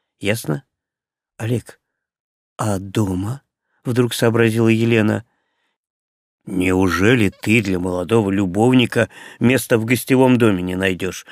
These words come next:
усмехнулся Олег, поймав вдруг внимательный и какой-то понимающий взгляд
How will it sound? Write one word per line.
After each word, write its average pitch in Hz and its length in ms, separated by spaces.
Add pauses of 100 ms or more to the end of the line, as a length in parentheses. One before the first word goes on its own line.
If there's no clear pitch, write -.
(140)
усмехнулся 110 680
Олег, 117 300 (240)
поймав 117 420
вдруг 117 400
внимательный 123 840 (200)
и - 100
какой-то 131 600 (320)
понимающий 143 760
взгляд 107 500